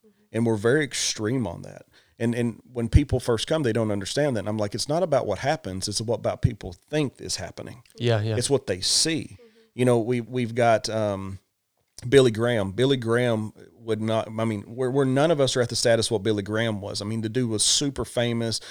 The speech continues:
Speaker 2: living out a gospel, preaching it the, the way that he's seen it, leading millions to Christ.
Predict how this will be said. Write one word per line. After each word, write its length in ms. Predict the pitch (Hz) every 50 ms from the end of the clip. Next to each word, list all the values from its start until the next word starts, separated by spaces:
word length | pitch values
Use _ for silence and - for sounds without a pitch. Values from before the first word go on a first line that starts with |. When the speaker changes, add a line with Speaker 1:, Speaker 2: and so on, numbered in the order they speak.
| - - - -
Speaker 2:
living 360 | - 117 131 143 143 139 135
out 100 | 127 123
a 60 | 117 107
gospel, 580 | 104 117 113 117 117 - - - - 113 107
preaching 520 | - - - 139 143 143 - - 139 127 127
it 180 | 120 107 127
the, 160 | 123 117 113
the 120 | 110 120 120
way 220 | 117 120 120 127
that 140 | 123 113 113
he's 160 | 117 123 113
seen 300 | - - 120 120 120 120
it, 280 | 117 107 - - 107 95
leading 500 | 120 123 131 131 120 113 110 110 113 113
millions 540 | 123 127 135 139 147 147 139 131 120 - -
to 80 | 123
Christ. 680 | 107 - - 117 110 110 110 110 110 110 104 - -